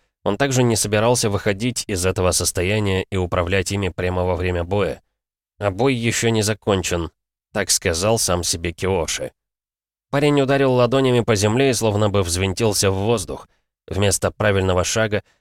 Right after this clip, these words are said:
он вихрем закрутился, поднимая пыль вокруг, и в этот же момент начал предпринимать отчаянные атаки. Сейчас каждый его удар был в разы быстрее и сильнее. Но даже так он не справлялся.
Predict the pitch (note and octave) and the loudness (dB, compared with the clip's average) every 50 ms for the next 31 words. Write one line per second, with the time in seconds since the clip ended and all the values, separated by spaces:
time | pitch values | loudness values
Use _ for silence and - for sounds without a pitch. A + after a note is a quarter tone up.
0 | _ - A#2 A2+ A2 G#2+ C3 B2 - B2 A#2 A2+ F#2+ G#2+ G2+ - G#2+ G2 - C3 | _ -2 0 0 2 2 0 2 4 4 2 4 2 0 0 0 -2 0 2 2
1 | C3 B2 A2+ - G#2+ - A2+ G2 G#2 G#2 A2 A2 A2 G#2 - B2 A#2 G#2 F#2+ G2+ | 2 2 2 0 -2 -2 -2 0 0 2 2 2 0 0 0 0 0 2 2 2
2 | F#2 - A#2 B2+ C3+ - - - _ _ _ - A2 G#2+ A2 C3 A#2+ A#2 A2 F#2 | 2 2 2 2 2 2 -2 -16 _ _ _ -8 -4 -2 0 0 2 0 0 0
3 | F#2+ G#2 G2+ G#2 G2+ G#2 A#2 B2 B2 - - G#2+ G#2 G2 - A2 G2 - - G2+ | 2 2 2 4 2 4 4 2 2 0 -2 -2 -2 0 2 0 0 0 -2 -4
4 | F#2 - - G#2 G2 F#2+ F#2+ F#2+ G2 A2 A#2 - G#2 - - - - G#2 F#2+ F#2 | -4 -2 -2 0 0 2 0 0 0 0 -2 -2 -4 -6 -6 -4 -2 0 0 0
5 | F#2 G2 F#2+ F#2+ - G#2 - - A2 G#2 F#2+ - F2+ D#2+ - _ _ _ _ _ | 0 -2 -2 -2 -4 -6 -6 -2 -2 -2 0 0 -4 -6 -6 _ _ _ _ _
6 | _ _ _ _ _ - - B2 B2+ A#2+ - D#3 D3+ - - C#3+ B2+ A#2 A#2 B2 | _ _ _ _ _ -8 -4 -4 -2 0 2 0 0 2 2 0 0 2 0 -2
7 | A2 A2 A2+ A2 A#2+ A#2 G#2+ F#2+ B2+ C#3 C3 A2+ A2+ A#2+ A#2+ G2 A2 A2+ A2 G#2 | 0 0 2 2 2 2 2 2 2 2 2 2 2 2 2 2 2 2 2 0
8 | B2 A2+ G#2 G#2 - - - A#2 A2+ A2 - - - F#2+ - A2 G#2 G2+ G2 F#2 | -2 -2 -2 -2 -2 -2 -2 -2 -2 -2 -2 -4 -4 -4 -2 -2 0 0 0 0
9 | F2 D#2 - - - _ _ _ _ _ _ _ - F#2 F#2 F#2 F2+ G2 F#2 F2+ | -2 -4 -6 -10 -14 _ _ _ _ _ _ _ -4 -2 0 2 2 0 0 0
10 | F2 - - G#2+ - - F2+ F2 F2 F2 E2+ - - F#2 F2 F2 F2+ G2+ G2 F#2 | -2 -2 -2 -4 -2 0 -2 0 0 -2 -2 -2 0 0 0 2 2 2 0 2
11 | F2 - - - | 0 -2 -6 -8